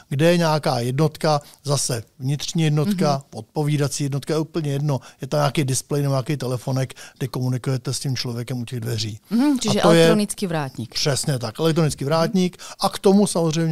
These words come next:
Speaker 1: nějaký přístupový systém, abyste se například kartou a jinýma technologiema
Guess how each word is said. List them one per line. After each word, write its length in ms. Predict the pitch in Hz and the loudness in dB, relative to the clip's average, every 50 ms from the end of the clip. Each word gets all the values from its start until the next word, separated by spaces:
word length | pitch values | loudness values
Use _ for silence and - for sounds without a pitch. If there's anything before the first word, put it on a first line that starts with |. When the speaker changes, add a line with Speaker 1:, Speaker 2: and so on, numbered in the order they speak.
| 156 143 | -2 -2
Speaker 1:
nějaký 200 | 139 - - 151 | -4 -4 -6 -6
přístupový 560 | - - 135 123 - 123 120 131 131 143 139 | -6 -8 -10 -10 -10 -12 -10 -6 -6 -4 -4
systém, 500 | 127 135 117 - - 131 131 131 131 135 - - - - - - | -4 -4 -6 -6 -4 -4 -2 -2 -2 -4 -6 -10 -16 -18 -16 -12
abyste 340 | - 131 127 135 - - 143 | -8 -6 -4 -4 -4 -4 -4
se 140 | - - 143 | -4 -2 -2
například 480 | 127 117 - - 135 131 143 131 - - | -4 -4 -4 -6 -6 -6 -6 -8 -6 -4
kartou 680 | - 131 131 131 131 - 143 127 123 123 127 123 120 - - - - - - _ | -4 -2 -2 -4 -4 -4 -4 -4 -2 -2 -4 -4 -6 -10 -16 -20 -20 -20 -18 _
a 160 | - 131 123 | -10 -8 -8
jinýma 500 | 131 - 143 135 135 139 139 139 131 123 | -6 -4 0 2 2 4 4 2 2 0
technologiema 720 | 113 110 - - 120 120 117 117 117 127 120 120 123 117 | -4 -6 -6 -4 -4 -4 -4 -4 -4 -4 -4 -2 -2 -4